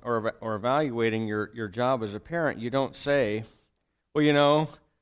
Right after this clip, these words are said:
um, I've always been good to you. I've never given you any rocks to eat." Well, of course not,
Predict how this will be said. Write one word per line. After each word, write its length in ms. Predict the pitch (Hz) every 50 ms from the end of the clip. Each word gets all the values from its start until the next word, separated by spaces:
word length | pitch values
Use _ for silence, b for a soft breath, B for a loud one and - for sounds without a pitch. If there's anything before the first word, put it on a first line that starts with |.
| _ _ _ _ _ _ _ _ -
um, 420 | 113 113 110 110 107 104 101 98 95 _ -
I've 120 | 113 110
always 240 | 117 127 147 160 160
been 200 | 165 175 165 156
good 200 | 139 147 135 120
to 80 | 143 123
you. 220 | 117 120 127 123
I've 120 | 113 107
never 280 | 104 113 135 139 147 139
given 320 | 127 135 139 127 135 131
you 140 | 127 123 127
any 180 | 131 131 139 143
rocks 640 | 135 139 139 127 113 98 98 - - - - - - _ _ -
to 120 | - -
eat." 340 | 139 120 98 82 - - - _ _ _ _ _ _ _ _ _ _ _ _ _ _ _ _ _ _ _ _ _ _ _ _ _ _ _ _ _ _ _ _ _ -
Well, 100 | - 269
of 100 | 285 -
course 320 | - - 381 381 - -
not, 460 | 277 254 156 131 110 98 - - -